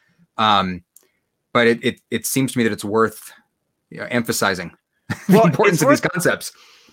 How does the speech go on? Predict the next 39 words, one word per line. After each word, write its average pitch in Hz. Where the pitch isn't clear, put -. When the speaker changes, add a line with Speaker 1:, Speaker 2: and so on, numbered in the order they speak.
Speaker 2:
Ag-, 170
again, 151
this 139
is 131
coming 180
from 151
the 131
Christianity 151
that 120
I 185
grew 131
up 110
with. 117
Like, 127
I 175
was 196
not 185
taught 202
the 151
value 123
of 135
having 135
an 120
evidence-based 120
belief 123
system. 101
You 135
know, 139
and 151
I 165
understand 147
that's 139
gonna 143
be 113
different 123
depending 120
on 110
your 104
tradition, 107